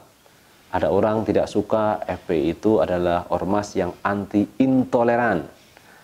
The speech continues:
Ada yang mengatakan F P I itu adalah ormas yang tidak Pancasila dan sebagainya. Ini adalah pernyataan-pernyataan yang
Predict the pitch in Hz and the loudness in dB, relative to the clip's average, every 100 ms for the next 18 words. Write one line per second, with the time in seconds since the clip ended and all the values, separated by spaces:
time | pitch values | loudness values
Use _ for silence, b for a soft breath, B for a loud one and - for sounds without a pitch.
0 | B B _ - 98 101 110 110 107 107 | B B _ -4 -4 0 2 4 4 4
1 | 104 101 98 101 - 113 117 117 101 95 | 2 2 2 -2 0 0 2 0 -2 -4
2 | 92 - 92 92 98 - 117 117 113 - | -4 2 2 4 0 2 4 4 4 -2
3 | 92 95 95 107 107 107 95 98 98 107 | -2 2 2 2 0 -2 0 0 2 -2
4 | - 98 117 131 139 139 - B B B | -2 2 2 2 0 -4 -12 B B B
5 | B B - - 104 104 113 - 95 98 | B B -16 0 0 2 -2 0 -2 0
6 | 101 - 120 117 107 95 87 82 82 85 | 0 2 2 4 2 0 -2 -2 -6 -6
7 | 80 80 80 76 - 107 107 131 131 95 | -4 -6 -8 -10 -6 2 4 4 0 -2
8 | 85 82 92 117 - B B B - 98 | -2 -2 -2 -4 -12 B B B -6 -4
9 | 101 95 95 98 98 101 92 90 90 110 | -2 -2 -2 -2 -2 0 -2 -2 -4 0
10 | 104 107 104 98 | 2 2 2 -2